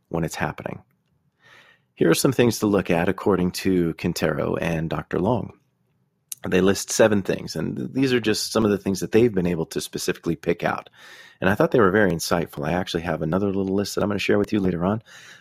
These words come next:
But this list was very insightful, I thought. So number one, hiding or masking your true feelings. Number two, trying to, quote, "just get on with it" by stuffing or dismissing your emotions.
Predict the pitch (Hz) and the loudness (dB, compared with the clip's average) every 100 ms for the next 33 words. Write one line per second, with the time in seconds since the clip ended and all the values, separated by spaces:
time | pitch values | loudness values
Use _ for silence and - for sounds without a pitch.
0 | _ - - 156 - 151 - 107 95 95 | _ 0 4 2 4 2 4 2 4 4
1 | 90 82 85 76 - 62 - - - - | 2 0 -2 -2 -6 -10 -10 -10 -10 -12
2 | - - - 87 85 127 107 87 85 _ | -16 -10 -2 0 2 2 2 0 -4 _
3 | _ _ _ _ - 113 127 131 127 95 | _ _ _ _ 0 2 4 2 2 2
4 | 87 85 85 - 90 78 - 73 - 76 | 2 0 -2 -4 -4 -4 -2 -4 -2 -6
5 | - - - - - _ _ _ _ _ | -8 -10 -14 -16 -16 _ _ _ _ _
6 | _ _ _ _ _ _ - 85 - - | _ _ _ _ _ _ -6 -6 -4 -6
7 | - _ _ _ _ _ _ - - 120 | -8 _ _ _ _ _ _ -8 0 2
8 | 143 151 143 - 120 117 110 - 110 - | 4 2 -2 0 2 4 2 2 2 2
9 | - _ _ _ - 95 110 104 - 98 | -4 _ _ _ -14 -2 0 0 2 2
10 | 90 85 80 - 85 - 82 80 78 78 | 2 0 -2 -4 -4 -4 -2 0 0 -4
11 | - 104 101 98 92 73 85 - 95 - | -2 -2 -2 -2 0 -2 -6 -4 -2 -2
12 | 87 82 80 76 71 71 - - - | -2 -2 -2 -2 -2 -4 -8 -12 -16